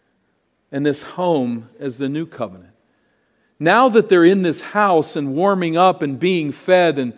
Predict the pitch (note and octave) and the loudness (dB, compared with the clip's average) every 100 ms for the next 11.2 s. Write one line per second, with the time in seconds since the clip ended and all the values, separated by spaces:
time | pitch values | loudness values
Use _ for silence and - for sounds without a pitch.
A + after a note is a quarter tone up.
0 | _ _ D#3 E3 F3+ C3+ E3 F#3 - D#3 | _ _ 2 4 4 2 2 2 0 -2
1 | B2+ - _ - F#3+ F3 B2+ - - _ | -2 -4 _ 0 2 2 -2 -8 -20 _
2 | _ _ _ _ _ - F3 - - - | _ _ _ _ _ -8 -6 -6 -10 -4
3 | F#3+ D#3 B2 A2+ - C3+ A2 D3+ F#3 - | -2 -2 -4 -12 -12 -10 -8 -8 -8 -10
4 | G2+ F2+ - - _ _ _ _ _ _ | -18 -18 -20 -20 _ _ _ _ _ _
5 | _ _ _ _ F#3 F3 D3 G#3+ G#3 F3 | _ _ _ _ 4 6 4 2 2 0
6 | F#3 G3+ G3+ - - - _ _ _ _ | 2 0 0 -10 -14 -20 _ _ _ _
7 | _ F#3+ G#3 E3 F#3 A3 F#3+ - E3 D3 | _ 6 8 6 6 6 4 -2 0 0
8 | F#3+ F3+ A#2 G#2 - - _ _ _ _ | 2 2 0 -6 -16 -20 _ _ _ _
9 | _ _ _ _ _ - C#3+ C#3 - D3+ | _ _ _ _ _ -2 0 0 -4 -4
10 | D#3 C#3+ A#2+ A#2 A#2 - G#2+ G2+ G2 F#2 | -4 -8 -6 -6 -8 -8 -10 -8 -10 -14
11 | E2 | -18